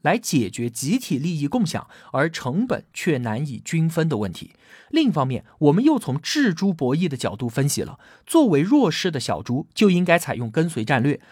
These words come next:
懂得合理的搭便车；而作为大猪呢，则必须约束住小猪心态，时刻关注自己的核心竞争力。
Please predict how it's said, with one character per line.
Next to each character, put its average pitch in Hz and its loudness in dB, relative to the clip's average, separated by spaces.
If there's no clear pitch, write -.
懂 131 4
得 131 -2
合 151 -2
理 240 0
的 120 -6
搭 123 0
便 123 0
车； - -8
而 196 4
作 269 0
为 156 2
大 240 2
猪 135 -4
呢， 113 -6
则 143 -2
必 190 2
须 147 -6
约 233 4
束 208 0
住 139 -4
小 104 -4
猪 123 -4
心 170 -2
态， 196 0
时 135 -4
刻 160 0
关 208 0
注 190 -4
自 156 -4
己 107 -6
的 - -12
核 113 -2
心 127 -4
竞 123 -4
争 104 -4
力。 110 -4